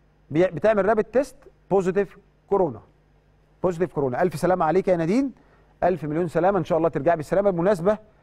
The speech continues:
هي ما عندهاش أي أعراض. طيب إيه قصة كورونا؟ اكتشفوا إزاي؟ هتقول لي طيب هو الاتحاد والمساحات، لا، هم عاملين بي سي ار هناك في الكاميرون قبل ما يرجعوا، والنتيجه كلها كانت سلبيه،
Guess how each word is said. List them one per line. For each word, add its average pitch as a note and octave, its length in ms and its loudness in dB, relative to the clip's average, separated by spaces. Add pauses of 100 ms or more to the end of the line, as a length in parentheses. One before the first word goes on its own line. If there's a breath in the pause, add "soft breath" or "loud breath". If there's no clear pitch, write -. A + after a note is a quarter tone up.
هي F#3+ 140 2
ما F3+ 60 0
عندهاش G3 220 -2
أي F#3+ 140 0
أعراض. F#2+ 300 -4
طيب F#3 180 0
إيه D#4 100 2
قصة D#4 400 0 (760 soft breath)
كورونا؟ G#3 360 0 (140)
اكتشفوا A3 360 0
إزاي؟ D#3 320 2
هتقول A#3+ 220 0
لي G#3+ 60 2
طيب F#3+ 280 0
هو F#3+ 300 2 (340 soft breath)
الاتحاد F#3 680 0
والمساحات، E3+ 840 -4
لا، B2 100 -6
هم A#3 220 -2
عاملين A3 460 -2
بي A3+ 100 0
سي F#3+ 180 -2
ار G#3 200 4
هناك F3+ 360 0
في F3 80 -2
الكاميرون D#3+ 640 0
قبل E3+ 180 0
ما D#3 60 2
يرجعوا، G#2+ 260 -4 (300 soft breath)
والنتيجه A3 400 0
كلها D3+ 260 0
كانت G#3+ 160 -4
سلبيه، G3+ 380 -2